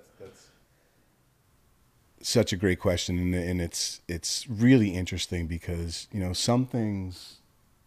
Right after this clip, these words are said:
in life take a long time to marinate, and, you know, you might taste it halfway through and be like, "Ah, this fucking sucks. I put all the wrong s-, I put all the wrong shit in there. It's not working." Some things are just instant. And,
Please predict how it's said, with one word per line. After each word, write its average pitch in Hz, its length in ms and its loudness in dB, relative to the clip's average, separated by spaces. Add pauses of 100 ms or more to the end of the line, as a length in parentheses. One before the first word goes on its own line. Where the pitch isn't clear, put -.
(100)
in 92 180 -6
life 87 280 -8
take 80 240 -8
a 78 40 -8
long 80 480 -8
time 80 300 -8
to 85 100 -14
marinate, 80 540 -12 (220)
and, 80 500 -14 (340)
you 90 100 -6
know, 85 60 -4
you 95 120 -2
might 98 200 -4
taste 98 280 -6
it 82 60 -8
halfway 90 340 -6
through 90 300 -8
and 80 80 -10
be 85 80 -8
like, 80 140 -8
"Ah, 78 120 -10
this 90 120 -14
fucking 71 240 -14
sucks. - 320 -10
I 90 40 -10
put - 140 -10
all 95 140 -4
the 92 100 -6
wrong 92 220 -6
s-, - 240 -12
I 107 100 -2
put 107 220 0
all 110 100 6
the 113 100 8
wrong 104 200 4
shit 101 180 2
in 80 120 -4
there. 73 120 -10
It's 78 140 -8
not 82 160 -4
working." 87 320 -8 (280)
Some 107 240 2
things 104 240 4
are 90 60 -2
just 85 340 -6
instant. 85 460 -6
And, 80 340 -6